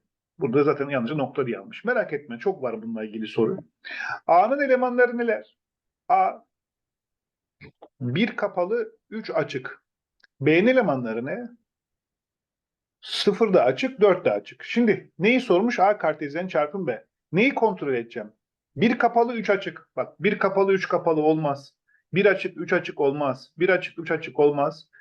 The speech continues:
Bir açık, üç açık olmaz. E,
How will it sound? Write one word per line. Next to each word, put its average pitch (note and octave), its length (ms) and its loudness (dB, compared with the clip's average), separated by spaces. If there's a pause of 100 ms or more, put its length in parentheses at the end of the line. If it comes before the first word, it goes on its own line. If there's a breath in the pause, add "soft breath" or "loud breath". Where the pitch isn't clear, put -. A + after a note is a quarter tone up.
(280 soft breath)
Bir F#3 140 2
açık, F#3 320 0
üç E3 140 -6
açık - 280 -6
olmaz. E3 500 -2 (1800)
E, C#3+ 340 0